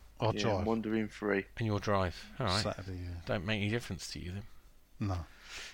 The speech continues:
Speaker 3: Good. All right.
Speaker 1: Um,
Speaker 3: Jog on.
Speaker 1: but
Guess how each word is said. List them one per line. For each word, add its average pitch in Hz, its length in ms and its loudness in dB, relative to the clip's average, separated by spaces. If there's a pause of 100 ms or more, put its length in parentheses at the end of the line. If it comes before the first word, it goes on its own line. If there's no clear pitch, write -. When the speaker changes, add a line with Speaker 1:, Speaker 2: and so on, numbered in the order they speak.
Speaker 3:
Good. 175 300 12 (420)
All 156 80 6
right. 143 220 6 (1300)
Speaker 1:
Um, 95 340 0
Speaker 3:
Jog 170 220 10
on. 127 80 12
Speaker 1:
but 147 140 8